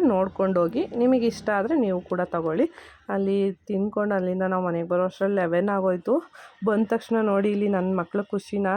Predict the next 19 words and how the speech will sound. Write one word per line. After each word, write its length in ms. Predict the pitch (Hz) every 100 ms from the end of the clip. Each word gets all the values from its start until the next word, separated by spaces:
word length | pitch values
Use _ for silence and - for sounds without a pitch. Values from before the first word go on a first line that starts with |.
| 226
ಈ 100 | 220
ಥರ 240 | - 196
ಬಟ್ಟೆ, 400 | 196 185 - 214
ಆ, 240 | 208 196 190
ಸಿಕ್ಕಾಪಟ್ಟೆ 600 | - 208 233 233 233 226
ಇಷ್ಟಪಟ್ರು 640 | - 208 202 202 - 202
ಇಬ್ರುನು. 520 | 190 175 202 202 269 - - - -
ನನ್ನ 200 | 214 208
ಮಗಂಗೆ 400 | 208 180 202 202
ನೋಡಿ 240 | 196 190
ಡ್ಯಾನ್ಸ್ 400 | 180 165 170 185
ಎಲ್ಲ 140 | 190 196
ಆಡ್ಬಿಟ್ಟ. 400 | 180 175 180 185 220 - _ _ _
ಆ, 240 | 180 180 175
ಅಂದ್ರೆ 280 | 196 254
ಅಷ್ಟು 320 | 294 196 185 -
ಖುಷಿ 380 | 226 202 247
ಆಯ್ತು 360 | 247 214 - 190
ಬಟ್ಟೆಗಳನ್ನ 640 | 170 165 202 196 202 220